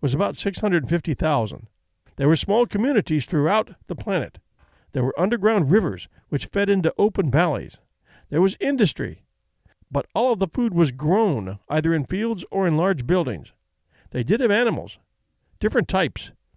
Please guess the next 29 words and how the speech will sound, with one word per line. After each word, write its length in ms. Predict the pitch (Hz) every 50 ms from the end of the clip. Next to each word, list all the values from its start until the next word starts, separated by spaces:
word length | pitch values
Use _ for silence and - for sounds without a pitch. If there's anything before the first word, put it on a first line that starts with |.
| _ _ _
strange 680 | - - - - 139 165 214 240 240 214 180 147 123
large 320 | 151 180 196 196 175 123 113
beasts 400 | 160 190 170 107 - - - - -
they 100 | 127 139
used 240 | 156 190 190 - -
for 140 | - 156
work 320 | 147 156 196 208 196 - -
and 100 | 143 143
other 200 | 160 180 175 139
things. 340 | 107 127 127 107 73 - - _ _ _ _ _ _ _ _ _ _ _ _
But 120 | - 120 107
no 220 | 123 160 214 233
meat 300 | 196 170 202 233 226 -
was 180 | 165 147 131 180
eaten. 300 | 180 - - 90 - - _ _ _ _ _ _ _ _ _ _ _ _ _ _ _
The 140 | 120 110
geological 640 | 98 131 175 185 160 165 196 247 254 - - - 208
makeup 340 | 185 202 214 214 - 196 175
of 140 | 180 160 139
the 80 | 151
planet 320 | - - 185 190 175 165 131
was 120 | 127 104
so 220 | - - 190 214 254
much 220 | 254 208 147 -
different 320 | - 202 180 - 175 127
than 100 | 139 156
ours. 340 | 143 147 143 120 95 - - _ _ _ _ _ _ _ _ _ _ _ _ _ _ _ _ _
Few 240 | _ 156 185 247 285
mountains, 520 | 240 214 214 220 170 - 92 90 92 -